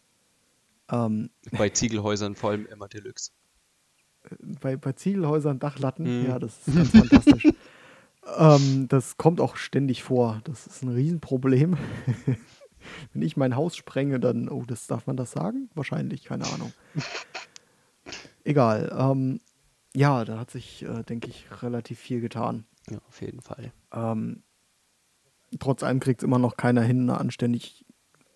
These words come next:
Speaker 1: gut aussehende Explosion hinzubekommen, äh, die dann nicht übertrieben wirkt.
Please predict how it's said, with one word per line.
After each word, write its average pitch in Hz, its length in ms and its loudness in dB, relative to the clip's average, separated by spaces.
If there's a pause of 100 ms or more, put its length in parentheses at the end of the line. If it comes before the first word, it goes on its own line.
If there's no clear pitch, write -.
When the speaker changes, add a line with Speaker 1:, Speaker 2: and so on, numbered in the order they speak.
(160)
Speaker 1:
gut 151 220 4
aussehende 123 500 4
Explosion 127 640 -4
hinzubekommen, 120 760 -4 (1600)
äh, 120 260 0 (640)
die 120 160 -2
dann 117 320 -4
nicht 143 260 2
übertrieben 123 540 -2
wirkt. 131 280 -6